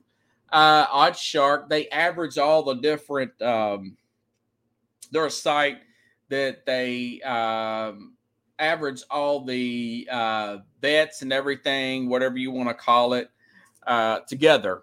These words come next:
uh, all the lines and everything, the better.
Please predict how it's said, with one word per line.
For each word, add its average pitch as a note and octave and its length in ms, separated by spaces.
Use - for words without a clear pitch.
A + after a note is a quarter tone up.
uh, G#2+ 440
all D3+ 220
the D3 80
lines C#3 640
and B2 100
everything, B2 540
the G#2 80
better. A2+ 320